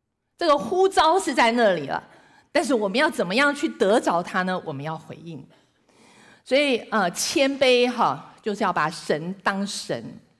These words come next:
这个真认识神的人，他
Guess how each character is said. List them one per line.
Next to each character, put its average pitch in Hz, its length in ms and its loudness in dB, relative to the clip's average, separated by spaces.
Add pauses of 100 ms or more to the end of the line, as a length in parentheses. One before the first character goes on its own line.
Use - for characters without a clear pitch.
(3250)
这 220 120 -8
个 180 120 -2
真 330 600 -6
认 269 220 2
识 220 200 -8
神 143 280 -8
的 147 100 -6
人， 131 300 -8
他 - 180 -6